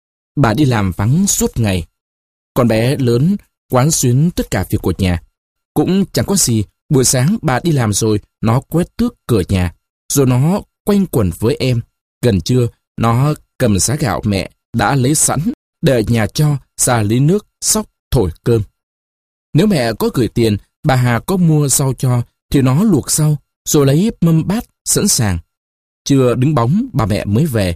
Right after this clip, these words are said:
mặt đỏ gay, mồ hôi rọ ở cằm, mồ hôi ướt đẫm lưng. Đứa con bé reo lên, chạy ra, nắm lấy tay bà, chạy trước bà,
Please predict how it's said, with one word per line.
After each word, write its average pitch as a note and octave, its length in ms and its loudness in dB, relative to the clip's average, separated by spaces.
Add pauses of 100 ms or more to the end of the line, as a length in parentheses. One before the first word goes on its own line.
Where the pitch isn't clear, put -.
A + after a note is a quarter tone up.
(300)
mặt - 200 -2
đỏ G#2+ 280 0
gay, B2 260 -2 (240)
mồ B2+ 120 2
hôi F3+ 300 2
rọ A2+ 360 -2
ở G#2 140 -2
cằm, F#2 280 -2 (240)
mồ - 120 2
hôi F3 280 2
ướt A3+ 240 -2
đẫm A2 240 0
lưng. C3+ 200 2 (560)
Đứa C3 120 2
con B2+ 180 0
bé A2+ 260 0
reo A#2+ 400 -2
lên, A2 240 0 (280)
chạy B2+ 180 0
ra, D#3+ 320 0 (200)
nắm A#2+ 240 2
lấy C3+ 260 0
tay C#3+ 140 0
bà, F#2 280 -2 (280)
chạy A2 180 0
trước - 240 -6
bà, G2 260 0